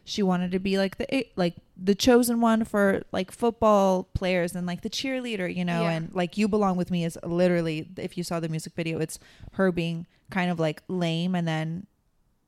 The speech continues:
Speaker 2: A
Speaker 1: he,
Speaker 2: football
Speaker 1: the
Speaker 2: player.
Speaker 1: football player, like, picking the cheerleader, and she's always wanted to be that. So I see it.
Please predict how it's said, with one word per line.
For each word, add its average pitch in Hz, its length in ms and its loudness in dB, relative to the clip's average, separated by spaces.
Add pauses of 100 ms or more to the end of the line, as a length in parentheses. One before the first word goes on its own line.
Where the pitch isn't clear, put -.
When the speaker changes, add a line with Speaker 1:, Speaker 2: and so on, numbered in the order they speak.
(180)
Speaker 2:
A 226 100 -12
Speaker 1:
he, - 80 -16
Speaker 2:
football 220 220 -8
Speaker 1:
the 208 60 0
Speaker 2:
player. 220 140 2
Speaker 1:
football 180 220 0
player, 165 240 0
like, 151 200 -6
picking 175 260 -4
the 160 80 -8
cheerleader, 165 420 -2
and 165 100 -6
she's - 280 -6
always 151 260 -2
wanted 160 220 -6
to - 80 -10
be 196 100 -8
that. 196 240 -10 (880)
So - 180 -4
I 220 100 2
see 254 280 -2
it. 175 240 -2